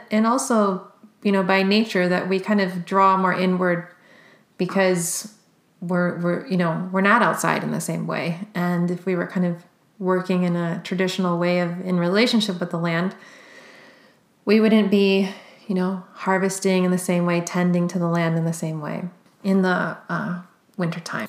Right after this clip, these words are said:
All that is to say that it's a great time to talk about ancestors, so I will definitely be talking more about that. The second topic that folks in the survey said they wanted to hear, they enjoyed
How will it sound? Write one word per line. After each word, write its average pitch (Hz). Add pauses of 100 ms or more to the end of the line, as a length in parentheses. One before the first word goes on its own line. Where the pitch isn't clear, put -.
(160)
All 233
that 208
is 185
to 190
say 160
that 143 (260)
it's -
a -
great 214
time 170
to 160
talk 165
about 160
ancestors, -
so -
I 170
will 170
definitely 165
be 165
talking 165
more 65
about -
that. - (460)
The 196
second 226
topic 175
that 170 (100)
folks -
in 185
the 180
survey 180
said 170
they 175
wanted 170
to 175
hear, 170
they 185
enjoyed 185